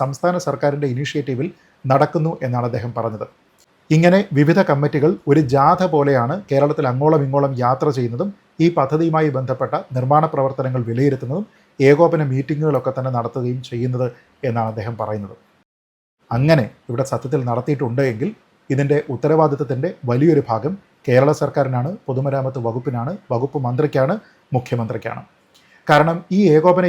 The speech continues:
യോഗങ്ങളുമായി ബന്ധപ്പെട്ട് എന്തൊക്കെയാണ് അവിടെ ചർച്ച ചെയ്തിരിക്കുന്നത് എന്നതിനെക്കുറിച്ചോ എന്തെങ്കിലും തരത്തിലുള്ള പരാതികൾ ഉണ്ടായിട്ടുണ്ട് എന്നതിനെക്കുറിച്ചോ എന്ത് തരത്തിലുള്ള നടപടികളാണ് സ്വീകരിച്ചിരിക്കുന്നത് എന്നതിനെക്കുറിച്ചോ യാതൊരു വിധത്തിലുള്ള രേഖകളും പൊതുമധ്യത്തിലില്ല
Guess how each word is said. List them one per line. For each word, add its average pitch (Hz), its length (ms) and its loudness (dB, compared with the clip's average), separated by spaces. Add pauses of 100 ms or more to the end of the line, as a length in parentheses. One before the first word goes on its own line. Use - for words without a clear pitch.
(120)
യോഗങ്ങളുമായി 143 600 2
ബന്ധപ്പെട്ട് 113 400 -8 (480)
എന്തൊക്കെയാണ് 151 500 4 (140)
അവിടെ 135 240 -2
ചർച്ച 123 300 -6
ചെയ്തിരിക്കുന്നത് 131 540 -4 (160)
എന്നതിനെക്കുറിച്ചോ 120 600 -8 (520)
എന്തെങ്കിലും 190 420 2
തരത്തിലുള്ള 156 360 0 (100)
പരാതികൾ 151 440 2 (160)
ഉണ്ടായിട്ടുണ്ട് 135 520 -2 (160)
എന്നതിനെക്കുറിച്ചോ 117 640 -8 (520)
എന്ത് 180 240 2
തരത്തിലുള്ള 156 360 0 (100)
നടപടികളാണ് 147 600 0
സ്വീകരിച്ചിരിക്കുന്നത് 127 720 -6 (160)
എന്നതിനെക്കുറിച്ചോ 120 640 -6 (500)
യാതൊരു 165 380 4
വിധത്തിലുള്ള 127 360 -4 (260)
രേഖകളും 123 460 -2 (380)
പൊതുമധ്യത്തിലില്ല 135 720 0